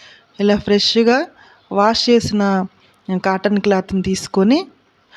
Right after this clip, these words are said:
కొంచెం లోతుగా ఉన్న గిన్నెలోకి ఇది తీసుకోవాలండి. ఎందుకంటే ఇలా వేసినప్పుడు మనం ఇదంతా, ఈ మిగిలిన ముద్ద అంతా ఇందులో వేసేయాలి.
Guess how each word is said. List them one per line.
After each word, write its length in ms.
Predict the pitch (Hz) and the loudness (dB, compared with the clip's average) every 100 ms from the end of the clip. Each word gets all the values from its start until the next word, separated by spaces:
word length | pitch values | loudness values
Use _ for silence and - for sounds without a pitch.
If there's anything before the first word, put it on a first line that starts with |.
| - - | -20 -2
కొంచెం 420 | 226 240 269 262 | 2 4 4 4
లోతుగా 520 | 226 233 247 269 262 | 4 4 2 2 2
ఉన్న 240 | 233 220 208 | 4 2 2
గిన్నెలోకి 1500 | 190 196 202 202 190 - 190 185 180 185 - 190 190 196 262 | 0 0 0 0 -2 -4 -4 -2 -4 -6 -4 0 0 0 -2
ఇది 200 | 247 214 | -4 -4
తీసుకోవాలండి. 880 | 214 202 - 208 185 175 175 233 339 - - - - | -4 -4 -2 0 0 0 0 0 -2 -12 -20 -20 -6
ఎందుకంటే 600 | 208 220 226 220 220 262 | -2 0 0 0 2 0
ఇలా 200 | 220 214 | 2 0
వేసినప్పుడు 680 | 202 208 220 - 247 233 202 | 2 2 2 2 0 2 0
మనం 380 | 190 196 240 277 | 2 2 0 0
ఇదంతా, 680 | 220 214 214 220 262 285 285 _ - 214 | 0 0 0 0 0 -2 -4 _ -10 -2
ఈ 220 | 214 214 | 0 0
మిగిలిన 360 | 214 226 240 233 | 2 2 4 4
ముద్ద 320 | 208 185 214 | 0 0 0
అంతా 360 | 208 196 277 | 0 0 0
ఇందులో 420 | 349 240 214 214 208 | 0 0 0 2 2
వేసేయాలి. 640 | 196 185 185 180 220 370 | 2 2 0 0 0 0